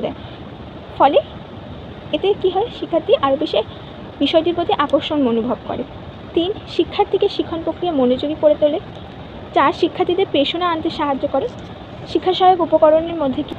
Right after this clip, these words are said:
শিক্ষা সহায়ক উপকরণ শ্রেণীকক্ষে বৈচিত্র্য নিয়ে আসে এবং যে জিনিসটা শিক্ষার্থী চোখের সামনে দেখতে পায় সেটির প্রতি তার কৌতূহল, আকর্ষণ জন্মায়,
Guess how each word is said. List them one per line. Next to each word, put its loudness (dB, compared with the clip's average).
শিক্ষা 2
সহায়ক 6
উপকরণ 2
শ্রেণীকক্ষে 2
বৈচিত্র্য 4
নিয়ে -2
আসে -6
এবং 2
যে 2
জিনিসটা -2
শিক্ষার্থী 0
চোখের -2
সামনে -2
দেখতে 0
পায় -2
সেটির 0
প্রতি -2
তার -2
কৌতূহল, 2
আকর্ষণ 2
জন্মায়, -2